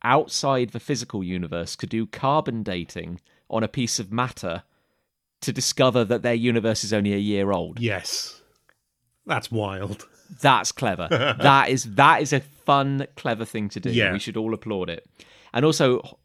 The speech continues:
Speaker 1: uh, Hulk had really long, beautiful hair in the Marvel Heroes Reborn universe.
Speaker 2: Yeah, and I love the moment where the main Marvel Universe Hulk and the Heroes Reborn Hulk meet.
Speaker 1: I know what you're thinking, yeah.
Speaker 2: <laughs> And then they're just like,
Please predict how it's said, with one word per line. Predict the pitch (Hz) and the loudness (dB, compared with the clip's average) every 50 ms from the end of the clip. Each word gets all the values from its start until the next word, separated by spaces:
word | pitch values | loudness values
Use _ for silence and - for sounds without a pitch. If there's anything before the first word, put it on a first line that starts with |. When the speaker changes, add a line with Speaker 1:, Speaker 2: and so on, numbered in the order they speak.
| _ - | _ 0
Speaker 1:
uh, | 120 117 117 101 | 2 4 4 2
Hulk | - - 143 143 139 143 | 2 4 4 4 4 2
had | - 127 104 101 | -2 -4 -4 -2
really | 113 110 113 113 | -4 -2 -2 0
long, | 107 110 104 101 101 101 | 0 0 0 -2 -2 -4
beautiful | - 110 92 101 - 104 87 | -4 -6 -6 -6 -6 -8 -6
hair | 95 92 90 85 82 - _ _ - - - | -4 -4 -4 -4 -6 -10 _ _ -20 -12 -8
in | 101 98 92 | -8 -6 -4
the | 90 90 87 87 - _ _ _ _ | -4 -6 -6 -8 -12 _ _ _ _
Marvel | - 107 104 95 92 92 | -8 -4 -4 -4 -4 -4
Heroes | 87 92 90 85 85 82 87 | -4 -4 -4 -6 -6 -6 -8
Reborn | 92 85 80 87 85 82 78 | -8 -8 -6 -8 -8 -8 -8
universe. | 78 80 82 80 80 80 - - - - | -10 -12 -12 -12 -12 -14 -14 -16 -4 0
Speaker 2:
Yeah, | 175 160 120 107 | 0 2 2 0
and | 107 127 | 0 -2
I | 135 | 0
love | 127 123 127 117 120 | 0 0 0 0 -2
the | 127 | -2
moment | 120 117 117 113 113 113 120 | 0 0 0 0 -2 -2 -2
where | 110 110 107 104 107 - - - _ _ _ _ _ _ _ _ _ | -2 -2 -2 -2 -4 -8 -18 -20 _ _ _ _ _ _ _ _ _
the | - 131 110 104 - - - 135 - _ _ _ _ | -4 -2 -2 -4 -6 -10 -12 -14 -14 _ _ _ _
main | 123 123 127 123 120 117 113 110 107 107 107 - | -2 2 2 4 4 4 2 0 -2 -4 -2 -2
Marvel | 110 107 104 - 107 | 0 0 2 2 2
Universe | 107 104 107 104 113 110 107 - | 2 2 2 4 4 2 2 2
Hulk | - 127 110 104 - - | 2 0 0 0 -2 -2
and | 127 117 113 | -2 0 2
the | |
Heroes | 113 120 117 113 113 107 104 | 2 2 4 4 2 2 0
Reborn | 110 110 98 120 120 143 127 | -2 -2 0 2 4 4 4
Hulk | 110 - 127 120 117 156 - - | 4 2 0 0 0 -2 -4 -2
meet. | 117 120 135 131 | 2 4 6 6
Speaker 1:
I | 165 180 | 6 8
know | 180 202 214 226 | 10 10 12 12
what | 226 233 185 | 10 8 6
you're | 196 | 2
thinking, | - - - 233 - - 160 135 135 | 0 0 -2 -4 -4 -4 -8 -6 -6
yeah. | 156 180 165 143 131 | -6 -4 -2 -2 2
Speaker 2:
<laughs> | - | 4
And | 190 160 143 | 4 6 6
then | 147 147 - 147 | 6 4 6 6
they're | 143 127 127 | 6 6 6
just | 131 127 - | 4 4 2
like, | 123 113 110 | 2 2 0